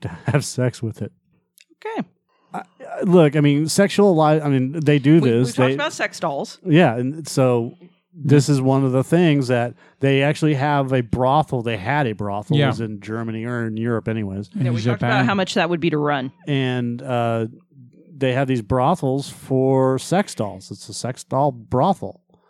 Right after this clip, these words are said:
Speaker 1: Um, they've been featured, uh, sexualized life-size dolls have been featured in famous
Speaker 3: Oh, like a
Speaker 1: artwork by
Speaker 3: dollful.
Speaker 1: Hans Belmer, Bernard Falcon,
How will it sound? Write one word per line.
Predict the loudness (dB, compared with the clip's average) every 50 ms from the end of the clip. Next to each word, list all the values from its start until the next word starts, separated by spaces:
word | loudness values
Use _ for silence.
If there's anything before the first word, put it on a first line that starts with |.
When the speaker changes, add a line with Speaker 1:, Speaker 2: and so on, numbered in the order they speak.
| _ _ _ _ _ _ -4
Speaker 1:
Um, | -2 0 0 0 0 -2 -2 -4 -8 -10 _ _ _ _ _ _ _ _ _ -20 -20 _ -20 -20 _ -4
they've | 0 0 2 2
been | 0 -2 -2
featured, | -2 -2 -2 -2 0 -2 -2 -2 -2 -4
uh, | -2 0 2 2 2 2 0 -2 -6 -12 -14
sexualized | -2 0 0 0 2 2 2 2 2 2 0 0
life-size | 0 0 0 0 0 -2 0 0
dolls | 0 -2 -2 -2
have | -4 -4
been | -4 -6
featured | -2 -2 -2 -2 0 0 -2 -2 -2
in | -4 -6
famous | -4 -2 -2 -2 -2 -4 -4 -4
Speaker 3:
Oh, | -2
like | 0 0 0 -2
a | -4
Speaker 1:
artwork | -4
by | 0 0
Speaker 3:
dollful. | 0 2 2 0 0 0 0 -2 -2 -4 -10 -16 -20 -20 -20 -20 -20 _ _ _ _ _ _ _ _
Speaker 1:
Hans | -20 -20 -18 -6 -4 -2 0 0 -2 -2 -4
Belmer, | -2 0 0 0 0 0 0 0 0 0 -2 -6
Bernard | -6 -4 -4 -2 -2 -2 -2 -2 -4 -4 -6 -6
Falcon, | -6 -4 -2 -2 -2 -2 -4 -4 -2 -4 -6